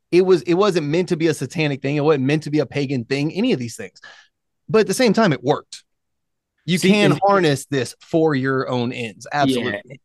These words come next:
Speaker 2: and I'm, I'm over the whole satanic, Luciferian, you know, I, I feel like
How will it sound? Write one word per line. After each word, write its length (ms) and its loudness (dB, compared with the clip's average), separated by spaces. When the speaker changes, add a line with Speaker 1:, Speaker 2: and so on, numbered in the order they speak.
Speaker 2:
and 180 0
I'm, 240 0
I'm 240 2
over 680 0
the 220 -2
whole 680 -2
satanic, 1000 -2
Luciferian, 1400 -2
you 120 -4
know, 180 -2
I, 220 -4
I 60 -4
feel 280 0
like 320 0